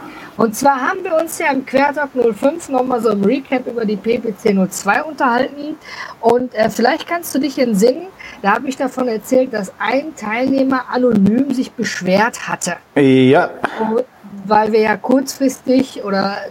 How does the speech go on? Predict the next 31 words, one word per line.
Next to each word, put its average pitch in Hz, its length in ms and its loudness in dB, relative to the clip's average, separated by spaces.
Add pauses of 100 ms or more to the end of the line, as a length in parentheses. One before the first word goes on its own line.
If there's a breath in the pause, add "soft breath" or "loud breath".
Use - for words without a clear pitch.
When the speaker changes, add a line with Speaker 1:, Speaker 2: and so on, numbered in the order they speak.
Speaker 1:
deinen 233 300 2
Vortrag, 262 640 0
den 214 120 -2
haben 226 120 -2
wir 226 60 4
ja 208 80 2
kurzfristig 262 720 0
gecancelt. 247 720 0
Dafür 214 300 -4
haben 202 200 -2
wir 190 60 0
ja 185 260 0 (280 loud breath)
den 180 120 -2
Vortrag 190 500 0
für - 180 -6
die 175 140 -4
Datensicherheit, 240 920 0 (560 loud breath)
äh, 196 180 0
vom 185 400 -2
Dominik 190 420 0
Heilein 254 500 0
fortführen 247 640 0
lassen. 240 500 0 (380 loud breath)
Und, 196 400 2
ähm, 190 600 0
da 180 160 -2
hatte 214 240 0
sich 202 200 0
jemand 208 320 2
drüber 180 220 0
beschwert, 196 500 -2